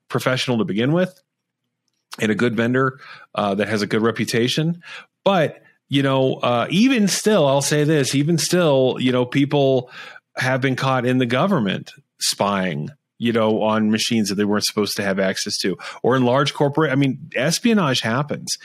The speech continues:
So you definitely wanna make sure that you've had the conversation, 'cause you, you know, I would hate to have my answer here be,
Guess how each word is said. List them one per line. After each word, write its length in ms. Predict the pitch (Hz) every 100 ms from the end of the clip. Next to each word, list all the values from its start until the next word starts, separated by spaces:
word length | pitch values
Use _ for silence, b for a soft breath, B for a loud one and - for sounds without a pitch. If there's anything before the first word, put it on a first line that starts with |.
| B B
So 440 | - 135 127 123 -
you 160 | 123
definitely 380 | 120 139 147 175
wanna 200 | 147 143
make 200 | 135 131
sure 460 | - 127 120 123 120
that 160 | 113 107
you've 160 | 107
had 240 | 110 110 117
the 80 |
conversation, 920 | - 120 117 113 110 107 - 107 107 - B B B -
'cause 300 | 110 95 87 _ _ -
you, 140 | 107 - -
you 120 | 117
know, 320 | 104 95 - - -
I 140 | 107
would 180 | 123 135
hate 200 | 156 185
to 120 | 135
have 460 | 117 120 113 107 -
my 160 | 113 110
answer 440 | 110 127 143 127
here 260 | 107 110 107
be, 400 | 98 98 95